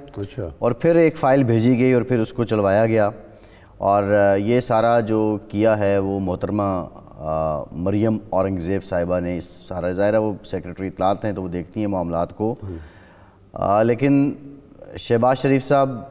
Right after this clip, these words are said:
Speaker 2: प्राइम मिनिस्टर नहीं हैं, एक पार्टी के सदर हैं, साबिक वज़ीर आज़म हैं, इलेक्शन का माहौल है।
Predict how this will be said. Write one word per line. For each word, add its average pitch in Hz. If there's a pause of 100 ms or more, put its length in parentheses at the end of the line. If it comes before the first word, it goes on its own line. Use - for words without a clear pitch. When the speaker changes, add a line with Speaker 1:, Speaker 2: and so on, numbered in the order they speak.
(840)
Speaker 2:
प्राइम 113
मिनिस्टर 120
नहीं 107
हैं, 113 (200)
एक 92
पार्टी 87
के 98
सदर 95
हैं, 95
साबिक 90
वज़ीर 90
आज़म 85
हैं, 82 (680)
इलेक्शन 101
का 107
माहौल 90
है। 85